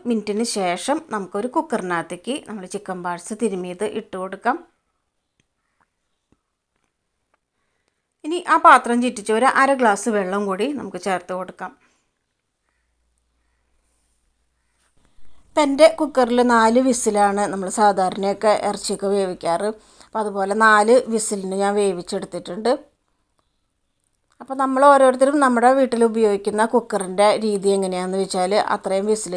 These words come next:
കേൾപ്പിച്ചൊന്ന് വേവിച്ചെടുക്കാം. എന്തായാലും നമുക്ക് ചിക്കൻ പാർട്സ് നന്നായിട്ട് വെന്ത് കിട്ടണം. അപ്പോൾ നമ്മളിത് വേവിച്ച് എടുത്തതിന് ശേഷം ഒരു പാൻ അടുപ്പത്ത് വെച്ച് രണ്ട് ടീസ്പൂൺ കോക്കനട്ട് ഓയിൽ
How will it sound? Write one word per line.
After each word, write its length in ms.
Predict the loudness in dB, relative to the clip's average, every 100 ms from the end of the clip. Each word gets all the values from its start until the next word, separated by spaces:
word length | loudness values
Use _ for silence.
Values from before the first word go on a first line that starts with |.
| -6
കേൾപ്പിച്ചൊന്ന് 480 | -6 -6 -10 -8 2
വേവിച്ചെടുക്കാം. 760 | 4 4 -2 -8 -8 -4 -4 -4 _ _ _
എന്തായാലും 360 | -4 0 2 2
നമുക്ക് 220 | 0 -2 -4
ചിക്കൻ 260 | -6 -4 0
പാർട്സ് 260 | 2 0 -2 -2
നന്നായിട്ട് 340 | -2 -4 -2 -2
വെന്ത് 240 | -2 0 0
കിട്ടണം. 340 | -2 -4 -6 -8 -18 -20 -12
അപ്പോൾ 140 | -4 -4
നമ്മളിത് 400 | -2 -2 0 4
വേവിച്ച് 460 | 4 4 0 -2 0 0
എടുത്തതിന് 480 | -2 -8 -8 -8 -6 -2
ശേഷം 380 | -2 -2 -4 -4 -4
ഒരു 100 | -2 2
പാൻ 220 | 2 2
അടുപ്പത്ത് 360 | -2 -6 -12 -10
വെച്ച് 220 | -10 -6 -2
രണ്ട് 200 | -2 -2 -6
ടീസ്പൂൺ 340 | -6 -6 -10 -12 -4
കോക്കനട്ട് 480 | -4 -4 -10 -10 -8
ഓയിൽ 240 | -8 -6